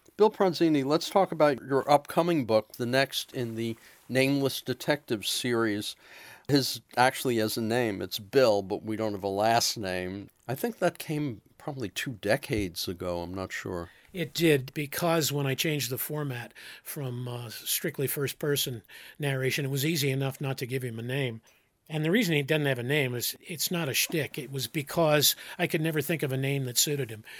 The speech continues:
Speaker 2: and neither could my editors. So we just sort of went along without having a name. And my editor at Random House on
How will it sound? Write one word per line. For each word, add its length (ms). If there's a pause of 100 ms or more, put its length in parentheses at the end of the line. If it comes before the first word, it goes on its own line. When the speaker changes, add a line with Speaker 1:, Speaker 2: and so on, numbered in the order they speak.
(180)
Speaker 2:
and 160
neither 220
could 220
my 180
editors. 580 (360)
So 180
we 100
just 240
sort 180
of 140
went 220
along 320
without 360 (180)
having 300
a 40
name. 400 (480)
And 460
my 200
editor 380
at 100
Random 320
House 320
on 280